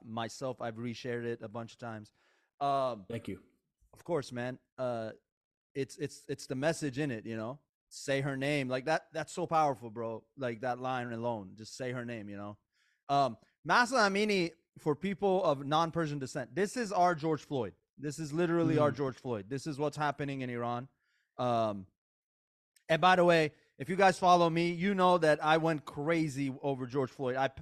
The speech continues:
Speaker 1: I plastered everything
Speaker 2: Mm.
Speaker 1: 'cause, 'cause, yes, Shaheen and I are, per-, are Persian, but we're human beings, man. And, and it's about more than just being Iranians. It's about being, uh, good human beings and, and, and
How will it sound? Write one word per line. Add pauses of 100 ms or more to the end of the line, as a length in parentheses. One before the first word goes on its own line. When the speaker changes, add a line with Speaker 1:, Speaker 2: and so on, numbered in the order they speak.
Speaker 1:
I
plastered
everything
Speaker 2:
Mm.
Speaker 1:
'cause, (340)
'cause, (1080)
yes, (140)
Shaheen
and
I
are,
per-,
are
Persian,
but (220)
we're
human
beings,
man.
And,
and
it's
about
more
than
just
being
Iranians. (220)
It's
about
being, (960)
uh, (580)
good
human
beings
and,
and, (120)
and